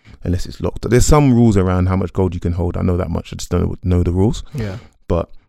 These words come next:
Speaker 1: I, I wouldn't be surprised if there's not something similar about cash.
Speaker 2: Yeah. Actually, no, I think you're right because, or is that when you're traveling? There's
Speaker 1: I
Speaker 2: a
Speaker 1: don't
Speaker 2: certain
Speaker 1: know.
Speaker 2: amount.
Speaker 1: Yeah, yeah, we, yeah. You can only travel with a certain amount of cash.
Speaker 2: Yeah.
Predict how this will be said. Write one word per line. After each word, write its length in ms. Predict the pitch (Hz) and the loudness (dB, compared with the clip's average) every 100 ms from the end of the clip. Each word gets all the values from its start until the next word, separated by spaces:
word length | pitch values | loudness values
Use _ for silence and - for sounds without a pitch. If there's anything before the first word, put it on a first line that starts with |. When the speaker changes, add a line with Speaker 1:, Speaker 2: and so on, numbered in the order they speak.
| _ 92 | _ -6
Speaker 1:
I, 100 | 90 | -2
I 140 | 90 | 2
wouldn't 240 | 104 107 98 | 4 4 2
be 80 | |
surprised 340 | 92 - 95 90 | -2 0 0 -2
if 40 | |
there's 180 | 92 87 | -4 -2
not 200 | 101 - | -2 -4
something 280 | - 95 90 | -4 -4 -4
similar 320 | - 98 92 | -2 0 0
about 260 | 85 87 - | -2 -6 -6
cash. 380 | 90 82 - - | -6 -6 -8 -10
Speaker 2:
Yeah. 300 | 104 92 92 - _ _ 120 | -12 -12 -14 -18 _ _ -10
Actually, 260 | 117 120 | -4 -2
no, 80 | 120 | 0
I 60 | 110 | 0
think 300 | 139 131 127 | 0 -2 -2
you're 120 | 110 | -2
right 300 | 113 110 - - - | 0 -2 -4 -10 -10
because, 380 | 107 113 104 131 - _ - - | -4 -2 -2 -8 -18 _ -20 -12
or 220 | 113 113 | -6 -4
is 100 | - | -2
that 140 | 131 | -2
when 180 | 123 120 | 2 2
you're 120 | 113 | 2
traveling? 520 | 107 - 117 104 107 - _ _ _ _ _ _ _ _ | 0 -6 -6 -6 -10 -12 _ _ _ _ _ _ _ _
There's 120 | 127 | -8
Speaker 1:
I 20 | 98 | -4
Speaker 2:
a 40 | |
Speaker 1:
don't 80 | 95 | -4
Speaker 2:
certain 280 | 85 107 101 | -2 -2 0
Speaker 1:
know. 40 | |
Speaker 2:
amount. 180 | 101 107 | -2 4
Speaker 1:
Yeah, 60 | 135 | 6
yeah, 140 | 120 113 | 6 6
we, 120 | 131 - | 4 2
yeah. 140 | 120 | 0
You 200 | 95 107 | 0 0
can 180 | 156 151 | 2 4
only 140 | 143 | 4
travel 220 | 127 123 110 | 2 0 0
with 100 | 98 | 0
a 20 | |
certain 140 | 107 | 0
amount 180 | 101 92 | 0 -2
of 60 | 85 | -6
cash. 360 | 87 - - - | -10 -12 -14 -16
Speaker 2:
Yeah. 240 | 120 - | -14 -14